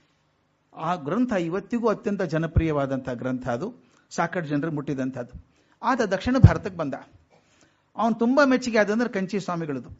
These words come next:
ಕಂಚಿ ಆಚಾರ್ಯರ ಬಗ್ಗೆ ಬಹಳ ಗೌರವ ಆತನಿಗೆ. ಅವ್ರು ನೋಡ್ಬೇಕು ಅಂತ ಹೋದ. ಹೋಗ್ಬೇಕಾದ್ರೆ ದಾರಿಲಿ ಒಬ್ಬ ಹುಡುಗ ಸಿಕ್ಕ, ಸುಬ್ರಹ್ಮಣ್ಯ ಅಂತ ಸಿಕ್ಕ. ಇವ್ನು ಮಾತಾಡ್ಸ್ತಾ ಇದ್ದ,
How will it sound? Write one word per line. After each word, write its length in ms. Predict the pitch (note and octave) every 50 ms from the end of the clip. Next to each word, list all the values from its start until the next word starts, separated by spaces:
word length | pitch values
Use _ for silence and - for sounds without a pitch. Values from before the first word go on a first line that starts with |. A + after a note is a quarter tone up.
| _ _
ಕಂಚಿ 340 | - D3+ D3+ D3 E3+ E3 D#3
ಆಚಾರ್ಯರ 460 | D3 C#3+ C3+ - D#3 C#3 C3+ B2+ C3
ಬಗ್ಗೆ 200 | B2 C3+ - G3
ಬಹಳ 280 | E3+ B2+ - C#3 F#3 F#3+
ಗೌರವ 300 | C#3+ D3+ D#3 D#3 C#3 C3
ಆತನಿಗೆ. 500 | B2 A#2+ - B2+ A#2+ A#2+ - - - _ _ _ _ _ _ -
ಅವ್ರು 200 | F#3 E3+ D3+ C#3+
ನೋಡ್ಬೇಕು 460 | E3+ A3 A#3+ A3+ G#3 F#3+ - - D3+
ಅಂತ 160 | E3 F#3+ F#3
ಹೋದ. 200 | F3+ D3 C#3+ C3+ C#3 - - _ _ _ _ _ _ _ _ _ _ _ _ _ _ _ _ _ _ _ _ _ _ _ _ _
ಹೋಗ್ಬೇಕಾದ್ರೆ 560 | - B3 C#4+ C#4 C4 C4 B3 A#3 G3+ F#3 E3
ದಾರಿಲಿ 340 | E3+ F3 G#3+ C4 C#4 C4 G#3+
ಒಬ್ಬ 100 | G3+ F3
ಹುಡುಗ 180 | D#3+ F#3+ A#3 B3
ಸಿಕ್ಕ, 260 | - - G#3+ - F#3
ಸುಬ್ರಹ್ಮಣ್ಯ 600 | D3+ - F3 E3+ F3 A3 G#3+ F#3+ F3 E3 D#3+ D3
ಅಂತ 260 | C3 B2 C3 - -
ಸಿಕ್ಕ. 240 | E3 - E3+ - - - - _ _ _ _ _ _ _ _ _ _ _ _ _ _ _ _ _ _ _ _ _ _ _ _ _ _ _ _ _ _ -
ಇವ್ನು 120 | - C4 B3
ಮಾತಾಡ್ಸ್ತಾ 380 | B3 B3 B3 A#3 G#3+ - G3
ಇದ್ದ, 120 | F3 D#3